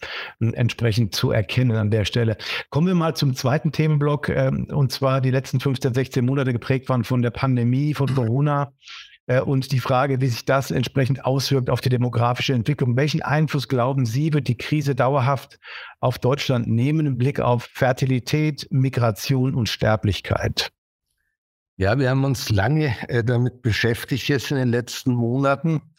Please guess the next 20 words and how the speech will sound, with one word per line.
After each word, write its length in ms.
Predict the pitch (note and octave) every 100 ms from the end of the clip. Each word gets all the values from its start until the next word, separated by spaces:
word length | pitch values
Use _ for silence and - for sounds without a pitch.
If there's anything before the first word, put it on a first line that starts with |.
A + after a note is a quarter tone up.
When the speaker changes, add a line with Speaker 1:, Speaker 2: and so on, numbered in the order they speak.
| - - - - -
Speaker 2:
Und 400 | B2+ A#2+ - - _ _
aktuell 880 | - C#3+ - - C#3 C3 B2 C#3+ D#3
würde 320 | C#3 C3 C#3 C#3+
ich 260 | B2+ G2+
sagen, 640 | - G#2+ G2+ A#2 B2+ G#2+ _ -
statistisch 1120 | - - G#2 - D3+ D3 - - C#3 A#2+ - _
kein 400 | - A#2+ B2 D#3
nennenswerter 800 | - A#2+ B2+ B2+ - A#2+ A2+ G#2+
Au-, 200 | F#2 G2+ G#2
Einfluss 640 | - G#2+ A2 - A2 G2 -
auf 180 | F#2+ -
die 140 | G2
Fertilität. 920 | - F#2 E2 - F2 D#2+ F#2+ D#2+ - _ _ _ - - - _ -
Kein 560 | F3 C#3+ F3 C3+ E2 - _ - -
statistisch 840 | - - G2 - C3+ - B2 G#2+
signifikanter 920 | - B2 A#2 G#2 F#2 - G#2+ G#2 G2
Einfluss 460 | F#2 G2 G2 A2 -
auf 180 | G#2 -
die 120 | F#2+
Sterblichkeit. 920 | - E2+ D2+ G#2+ A2 - A2+ - -